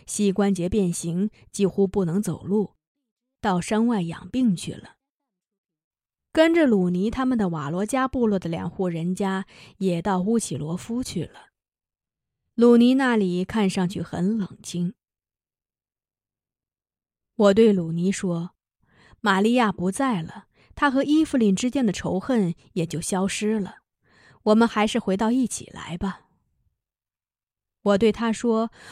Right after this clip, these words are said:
：“我这样做也是为了安道尔。瓦霞看上去轻佻又霸道，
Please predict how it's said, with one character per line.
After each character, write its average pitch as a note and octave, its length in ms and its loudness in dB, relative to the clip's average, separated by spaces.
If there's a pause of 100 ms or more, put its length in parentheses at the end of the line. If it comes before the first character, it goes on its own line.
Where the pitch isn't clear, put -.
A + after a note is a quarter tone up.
(100)
：“我 G#3 140 4
这 C#4 180 2
样 A#3 220 4
做 G#3 340 2
也 F3 200 -6
是 - 160 -4
为 G3 120 0
了 E3 100 -2
安 G#3 260 -2
道 G#3+ 180 -4
尔。 - 280 -16 (880)
瓦 A3 220 6
霞 G#3+ 320 0
看 A3+ 240 0
上 G#3 220 2
去 G3 160 -4
轻 G#3+ 300 0
佻 G#3 240 2
又 G#3+ 140 2
霸 G#3 300 -6
道， - 280 -18